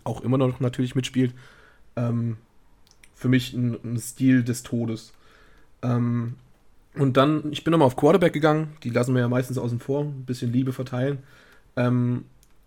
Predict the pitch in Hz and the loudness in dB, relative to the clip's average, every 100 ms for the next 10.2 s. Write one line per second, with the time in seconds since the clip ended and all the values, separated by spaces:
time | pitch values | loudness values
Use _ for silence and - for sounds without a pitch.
0 | _ _ - 131 127 147 143 131 156 139 | _ _ -4 -4 0 0 0 2 2 0
1 | - - - 127 123 165 175 131 - 131 | -2 -4 -2 0 2 2 0 -4 0 2
2 | 135 120 - - 127 160 160 190 214 - | 2 2 -2 -4 0 2 2 -2 -6 -10
3 | 120 117 127 127 123 127 127 123 123 - | -10 -4 -4 -2 0 2 2 0 -2 -4
4 | 120 120 - - 123 - 131 151 151 - | -4 -4 -12 -10 -8 -4 -4 -4 -6 -14
5 | - - _ _ _ 131 131 127 127 123 | -20 -20 _ _ _ -2 0 2 2 0
6 | 123 127 - 120 127 - 131 131 131 127 | 0 -2 -2 -2 -2 -2 -4 -2 0 0
7 | 120 92 110 147 135 143 - - - 123 | -2 -4 -4 -4 -4 -6 -8 -10 -4 -4
8 | - 127 165 160 135 123 123 120 120 - | -2 -2 -2 -2 -2 0 0 0 -4 -10
9 | - _ - - _ _ _ _ _ - | -20 _ -20 -20 _ _ _ _ _ -14
10 | 117 117 | -10 -10